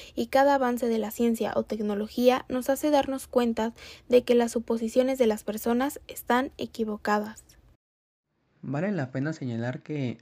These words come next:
Speaker 2: hay casos en los que algunas personas tienen el cerebro más pequeño que el tamaño promedio,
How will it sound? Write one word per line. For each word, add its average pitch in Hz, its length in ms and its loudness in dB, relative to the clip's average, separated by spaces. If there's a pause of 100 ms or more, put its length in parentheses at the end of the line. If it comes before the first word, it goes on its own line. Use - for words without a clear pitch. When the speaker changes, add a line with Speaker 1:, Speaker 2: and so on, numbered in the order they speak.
Speaker 2:
hay 139 140 -4
casos 143 440 -6
en 139 140 -4
los 117 180 -6
que 123 100 -8
algunas 123 360 -4
personas 131 500 -6
tienen 131 240 -2
el 127 100 -6
cerebro 120 360 -6
más 123 160 -6
pequeño 127 580 -6 (400)
que 127 100 -8
el 110 100 -6
tamaño 110 400 -4
promedio, 120 480 -6